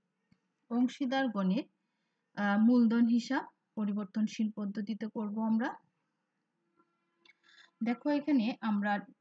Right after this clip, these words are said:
বাম পাশে লিখব ডেবিট এবং ডান পাশে লিখব ক্রেডিট। ডেবিট পাশে লিখব তারিখ, বিবরণ, মাসুদ টাকা, আরিফ টাকা এবং আশিক টাকা, তিনজন অংশীদারের নামে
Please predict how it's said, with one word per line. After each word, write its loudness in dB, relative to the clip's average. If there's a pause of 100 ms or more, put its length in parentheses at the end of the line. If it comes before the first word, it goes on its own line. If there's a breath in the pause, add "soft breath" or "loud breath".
(280)
বাম 0
পাশে -2
লিখব 2
ডেবিট -2 (180)
এবং -4 (180)
ডান -4
পাশে -6
লিখব -4 (240)
ক্রেডিট। -8 (760 soft breath)
ডেবিট 2
পাশে -2
লিখব -2 (800 loud breath)
তারিখ, 2 (260)
বিবরণ, -2 (180)
মাসুদ -4 (120)
টাকা, -6 (180)
আরিফ -6 (120)
টাকা -8 (120)
এবং -6 (120)
আশিক -6
টাকা, -8
তিনজন -4
অংশীদারের -6
নামে -2